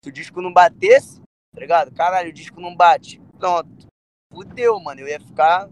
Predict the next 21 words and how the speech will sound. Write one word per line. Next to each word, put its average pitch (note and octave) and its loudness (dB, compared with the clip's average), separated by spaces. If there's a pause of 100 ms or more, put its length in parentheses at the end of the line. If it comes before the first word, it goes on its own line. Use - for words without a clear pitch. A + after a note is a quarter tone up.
(220)
mas G#3+ 0
é C4+ 4
isso, A#3+ -18
nós F3 -2
botou - -14
pra F3+ -2
frente, F#3 -14 (560)
tá - -14
ligado? D3+ 0
E C#3+ -18
eu, D#3 -10
eu D3+ -6
confiei D#3+ -10
em D#3 -12
Deus E3 -8
e G3 -20 (140)
fui - -18
que - -20
fui G3+ -10
naquele G3 -8
pique, - -20